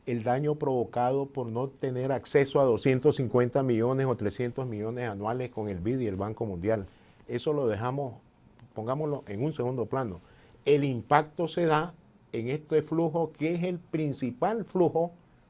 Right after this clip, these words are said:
para aumentar las reservas internacionales del Banco Central. No hay que olvidar eso. Estamos hablando de un flujo de mil cuatrocientos cuarenta millones de dólares el año pasado,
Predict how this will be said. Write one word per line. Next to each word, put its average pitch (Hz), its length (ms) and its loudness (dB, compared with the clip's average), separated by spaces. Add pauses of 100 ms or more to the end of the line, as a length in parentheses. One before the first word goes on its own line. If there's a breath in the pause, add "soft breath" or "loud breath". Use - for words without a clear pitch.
(100)
para 107 180 0
aumentar 92 380 -4
las 120 120 0
reservas 151 480 -2
internacionales 151 880 -6
del 87 140 -10
Banco 90 280 -10
Central. 117 520 -8
No 85 120 -14
hay 90 80 -10
que 120 100 -10
olvidar 92 360 -6
eso. 147 280 -4 (280 soft breath)
Estamos 113 280 -2
hablando 120 320 -4
de 123 60 -4
un 107 60 -8
flujo 123 180 -4
de 123 80 -4
mil 113 160 -6
cuatrocientos 110 640 -6 (280)
cuarenta 110 420 -2
millones 107 400 -6
de 92 80 -6
dólares 107 400 -4
el 95 100 -8
año 107 200 -8
pasado, 135 500 0